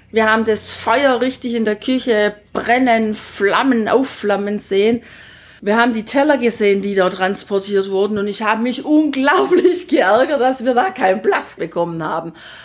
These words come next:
Aber wie wir das halt immer so machen, wenn wir irgendwo keinen Platz bekommen, fragen wir direkt in dem Restaurant, „Was könnt ihr uns empfehlen?“, weil wir der Meinung sind, die Leute, die haben Ahnung, wo man auch sonst gut essen kann.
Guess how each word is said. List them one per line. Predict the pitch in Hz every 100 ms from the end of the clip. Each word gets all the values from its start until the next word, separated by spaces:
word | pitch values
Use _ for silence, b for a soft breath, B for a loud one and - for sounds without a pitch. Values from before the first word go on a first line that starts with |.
| B
Aber | 202 269 359 381 370 b b _
wie | 247 269
wir | 240
das | 226
halt | 208 190
immer | 269 330
so | 320
machen, | 262 247 262 233
wenn | 233
wir | 220 190
irgendwo | 262 240 208
keinen | 202 165 170
Platz | 190 -
bekommen, | - 285 269 262 262
fragen | - 196 226 220
wir | 190
direkt | 185 190 254 254
in | 214
dem | 190
Restaurant, | 180 185 185 175 226 262
„Was | 202 -
könnt | 240 247
ihr | 208
uns | 185 180
empfehlen?“, | 160 156 196 220 269 202
weil | 190
wir | 202
der | 190
Meinung | 175 160 226 214
sind, | - 202 190
die | 180
Leute, | 180 208 208
die | 180 175
haben | 160
Ahnung, | 151 190 208 180
wo | 175
man | 165
auch | 160
sonst | - 233 262
gut | 277 254
essen | 220 220 208
kann. | 202 202